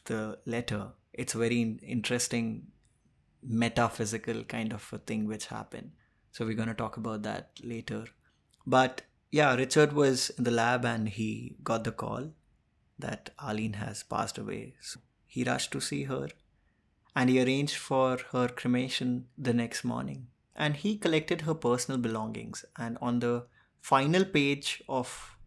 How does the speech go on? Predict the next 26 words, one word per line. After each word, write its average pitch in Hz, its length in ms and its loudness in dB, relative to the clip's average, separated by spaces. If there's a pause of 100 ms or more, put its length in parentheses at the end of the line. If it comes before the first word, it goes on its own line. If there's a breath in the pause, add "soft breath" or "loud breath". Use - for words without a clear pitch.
(360)
the 131 120 0
notebook 123 520 4
where 120 260 4
she - 200 -2
used 123 180 0
to 127 60 -2
record 120 360 -2
her 117 120 -4
symptoms, 120 680 -4 (380)
he 120 220 0
wrote, 123 340 -2 (560)
"June 117 280 -2
sixteen, 135 540 -6 (760)
death." - 300 -6 (920)
So 147 100 4
I 156 100 6
guess 170 260 0
that 143 280 0
was 151 160 2
it, 135 240 -2 (140)
the 117 160 0
end 120 140 4
of 117 120 -4
their 120 120 0
love 110 220 -6
story. 110 460 -10